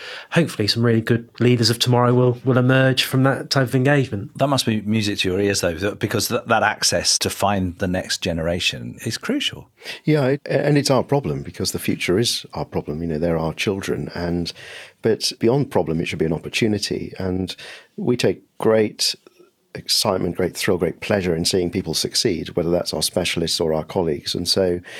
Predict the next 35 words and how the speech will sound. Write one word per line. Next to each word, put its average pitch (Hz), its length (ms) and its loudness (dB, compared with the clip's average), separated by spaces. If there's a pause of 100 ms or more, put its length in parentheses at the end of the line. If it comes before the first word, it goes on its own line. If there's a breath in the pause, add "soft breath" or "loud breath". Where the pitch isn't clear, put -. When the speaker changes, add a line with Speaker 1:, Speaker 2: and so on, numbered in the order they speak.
(360 loud breath)
Speaker 3:
our 110 260 2
job 80 320 -4
is 92 360 0
to 90 300 0
enable 98 720 0
success - 640 -4
and 82 220 -2
to 90 140 0
really 87 520 2 (300 loud breath)
grow 101 300 4
people 90 540 -4 (300 loud breath)
and 107 300 2
to 120 260 4
enjoy 120 500 4
their 120 320 2
successes. - 760 -2
It's, - 420 0
it's - 280 0
a 104 80 2
real 107 300 4
pleasure, 101 500 0 (160)
and 90 260 -4 (380 loud breath)
why 98 240 4
would 90 160 2
it 90 140 -4
be 90 320 0 (400 loud breath)
any 101 200 2
other 92 220 2
way? 95 300 4
And, 90 180 0 (380 loud breath)
and 127 100 2
that 151 140 4
leadership, 127 640 0 (100)
while 107 400 -2
somebody's 90 460 0